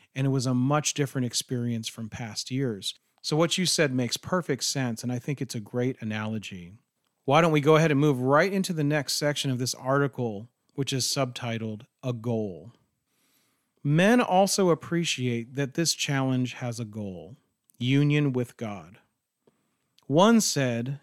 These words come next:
in a previous church, quote, "I didn't feel I was getting anywhere in my spiritual life, or that there was anywhere to get to." I was already there, right?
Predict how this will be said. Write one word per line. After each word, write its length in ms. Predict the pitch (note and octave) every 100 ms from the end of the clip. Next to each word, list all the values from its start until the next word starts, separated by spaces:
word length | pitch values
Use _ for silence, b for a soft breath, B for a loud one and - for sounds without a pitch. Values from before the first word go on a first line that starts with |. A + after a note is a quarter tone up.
| _
in 100 | C#3
a 80 | C3+
previous 600 | - F#3+ G#3+ G#3 G#3 -
church, 520 | - - B2+ A#2 -
quote, 400 | - C3+ B2+ A#2 -
"I 140 | C#3
didn't 440 | C3 E3+ A3+ B3 -
feel 280 | E3 D#3
I 80 | C#3
was 180 | B2+ A#2
getting 380 | A2+ E3 F#3+ D3+
anywhere 480 | A#2+ G#2+ A2 G#2+ A#2
in 100 | B2
my 180 | A#2+
spiritual 640 | A#2+ - C3+ C#3 - A#2+ G#2
life, 500 | F#2+ F2+ - _ _ _ _ _ _ _
or 360 | D#3 A3 F3+ C3
that 160 | C3
there 100 | C#3+
was 160 | C3+ B2+ -
anywhere 380 | E3 D#3 C#3 A#2+
to 120 | A#2+
get 300 | G#2 C#3 -
to." 300 | - D#2+ - _ _ _ _ _ _ _
I 80 | C#3
was 120 | D3+
already 280 | E3 F3 E3+
there, 340 | D#3+ A3 A2+
right? 400 | G2+ A2+ C#3 A3+